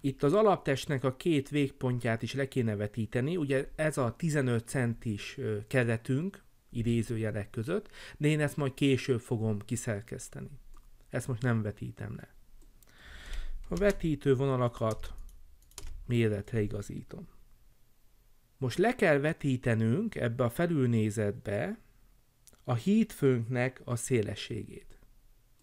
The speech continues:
Ugye, ha megnézzük, a hasznos szélesség az négy egész három, de a lemezünknek a szélessége az ötven rajzi egység, tehát öt méter. Tehát igazándiból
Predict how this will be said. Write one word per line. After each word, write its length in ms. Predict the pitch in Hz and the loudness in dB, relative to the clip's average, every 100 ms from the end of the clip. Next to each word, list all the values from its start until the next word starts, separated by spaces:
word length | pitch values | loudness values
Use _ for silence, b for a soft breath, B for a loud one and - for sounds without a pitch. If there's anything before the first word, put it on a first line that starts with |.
| _ - - - - b b b b b b - | _ -20 -20 -20 -20 b b b b b b -2
Ugye, 160 | 123 | 0
ha 100 | 123 | 2
megnézzük, 760 | 135 202 220 147 120 110 139 143 | 2 4 4 6 4 2 -2 0
a 40 | |
hasznos 420 | 127 147 - 127 | 2 0 0 -4
szélesség 600 | 113 - 113 110 - 110 107 | -2 -2 0 -2 -2 -2 -2
az 120 | 110 | -2
négy 240 | 139 143 | -2 0
egész 340 | 113 104 110 - | 0 -2 -8 -8
három, 540 | 104 101 107 170 233 _ B B B B - | -6 -4 -2 -4 -6 _ B B B B -6
de 140 | 117 | 2
a 80 | 117 | 4
lemezünknek 760 | 139 214 220 123 127 117 110 107 | 4 4 4 4 2 2 0 -2
a 60 | |
szélessége 1120 | 104 - 104 104 113 - 147 156 170 185 202 - - - - | -4 0 0 0 -2 -4 -4 -4 -2 -2 -2 -8 -20 -20 -6
az 420 | 131 123 120 113 - | 0 2 2 -2 -2
ötven 380 | 139 - 123 110 | -2 2 2 4
rajzi 340 | 127 113 113 | 2 2 2
egység, 360 | 113 - - 143 | 0 -2 -6 0
tehát 280 | 143 127 | 0 2
öt 220 | 131 110 - | 2 2 0
méter. 460 | 101 - - - - _ B B B B B | -4 -6 -10 -14 -20 _ B B B B B
Tehát 220 | - 107 | -6 -4
igazándiból 1040 | 208 269 190 151 139 120 113 113 156 240 | 0 2 4 4 2 2 2 2 0 0